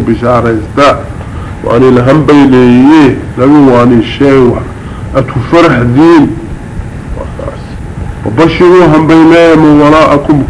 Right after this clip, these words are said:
كوا إنك أنا هين. أني سهر أما كوا إنك للهرايا. لما ضبوا عليه كرتا. قدام لغو في السر وبنان تهي كوا إنك للهرايا.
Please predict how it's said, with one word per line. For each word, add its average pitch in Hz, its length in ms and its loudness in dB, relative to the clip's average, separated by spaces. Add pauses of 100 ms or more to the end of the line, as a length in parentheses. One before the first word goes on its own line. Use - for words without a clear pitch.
كوا 156 240 2
إنك 165 380 2
أنا 135 420 2 (100)
هين. 143 320 2 (580)
أني 151 340 2 (100)
سهر 135 500 2
أما 165 160 2
كوا 156 580 2
إنك 170 340 2
للهرايا. 135 1080 2 (580)
لما 120 200 2
ضبوا 113 260 0
عليه 113 260 -4
كرتا. 104 440 -4 (720)
قدام 139 420 2
لغو 113 180 2
في - 80 -6
السر 113 400 0
وبنان 117 640 0 (100)
تهي 104 220 -8 (160)
كوا 127 200 -2
إنك 139 260 2
للهرايا. 113 840 -2